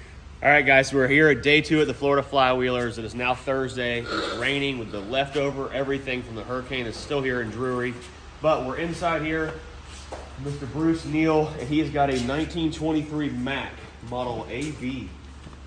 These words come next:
And the only reason I know that is 'cause it's right here. <laughs> Really simple. And this thing has got a four-cylinder inline gas engine with some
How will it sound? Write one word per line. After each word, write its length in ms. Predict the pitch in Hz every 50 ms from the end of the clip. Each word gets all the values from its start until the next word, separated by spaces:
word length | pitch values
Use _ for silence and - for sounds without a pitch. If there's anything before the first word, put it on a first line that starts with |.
| - - - - - - - - - - - - - - - - -
And 100 | 104 110
the 40 |
only 140 | 113 139 139
reason 180 | 143 139 131 123
I 20 | 113
know 160 | 120 135 139
that 240 | 120 104 95 92 95
is 80 | 95
'cause 160 | - - 101
it's 120 | 101 - -
right 200 | 110 110 - -
here. 1400 | 208 196 196 - - - - - - 254 185 - - 381 381 - 392 381 370 - 262 302 233 240 - 330 - - - -
<laughs> 0 | - - - - -
Really 300 | 123 135 151 156 147 135
simple. 460 | - - 139 139 131 - 131 123 117 - - - - - - - - - - - -
And 160 | 113 110 117
this 180 | 139 151 147 -
thing 160 | 160 151 139
has 140 | 131 123 117
got 180 | 120 123 120 117
a 80 | 117
four-cylinder 760 | 117 - 127 135 143 143 143 - 151 143 143 143 135 127 123 113
inline 500 | 127 143 147 147 139 135 131 123 120 113 -
gas 340 | 113 117 123 139 143 - -
engine 420 | 131 120 113 101 113 117 110 110 107 - - - - - - - - - - - - - - - - - - - - - - - - - - - - - - -
with 140 | 117 117 117
some 140 | - 117